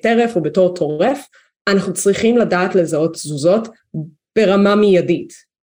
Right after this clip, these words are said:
הסיבה שנורא קשה לנו כשאנחנו רואים תמונות של מצא את ההבדלים, למצוא באמת מה ההבדלים בין שתי תמונות, זה בגלל שהן שתיהן לא זזות.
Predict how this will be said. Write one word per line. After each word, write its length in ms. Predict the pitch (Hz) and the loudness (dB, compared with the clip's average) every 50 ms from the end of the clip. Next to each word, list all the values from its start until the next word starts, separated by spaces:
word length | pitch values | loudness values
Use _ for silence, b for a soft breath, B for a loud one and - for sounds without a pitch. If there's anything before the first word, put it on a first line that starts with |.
| _ _ _ _ - | _ _ _ _ -6
הסיבה 400 | - 180 - - 220 180 214 226 | -6 -4 -2 0 0 0 0 0
שנורא 340 | 226 254 294 254 196 180 202 | 0 0 0 0 0 0 -2
קשה 320 | 208 - 214 - - 190 | -4 -4 -6 -4 -2 0
לנו 180 | 190 196 196 190 | 0 2 0 0
כשאנחנו 340 | 190 - 175 170 165 - 165 | 0 -2 -2 -2 0 0 0
רואים 180 | 160 170 185 | 2 2 0
תמונות 300 | 185 180 175 175 175 175 | 0 0 0 0 0 0
של 100 | 175 202 | 0 -2
מצא 280 | 190 165 160 - 180 175 | -2 -2 -2 -2 -4 -2
את 80 | 175 180 | -2 -2
ההבדלים, 460 | 165 143 131 165 151 160 175 175 165 | -2 -2 -2 -4 -2 0 0 0 0
למצוא 360 | 151 151 151 - - - 185 | -2 -4 -6 -8 -4 -4 -2
באמת 360 | 175 180 156 160 160 160 - | -2 -2 -2 -4 -4 -4 -6
מה 80 | 175 160 | -6 -6
ההבדלים 360 | 160 160 160 156 156 160 156 | -6 -6 -8 -8 -8 -8 -10
בין 100 | 151 143 | -10 -10
שתי 180 | 143 - - 160 | -12 -10 -12 -12
תמונות, 420 | - - 160 156 170 208 254 277 - B B B B B B B _ _ _ _ _ - 190 | -10 -8 -8 -6 -4 -4 -4 -6 -8 B B B B B B B _ _ _ _ _ -4 -2
זה 140 | 180 202 190 | 0 0 0
בגלל 340 | 175 185 180 196 202 208 | 0 2 2 2 2 0
שהן 220 | 214 - 240 208 180 | 0 0 0 -2 -2
שתיהן 260 | - - 175 175 175 | -2 -2 0 0 2
לא 80 | 170 175 | 2 0
זזות. 480 | 175 170 151 139 165 156 135 - - | 0 -2 -4 -2 -2 -2 -2 -4 -10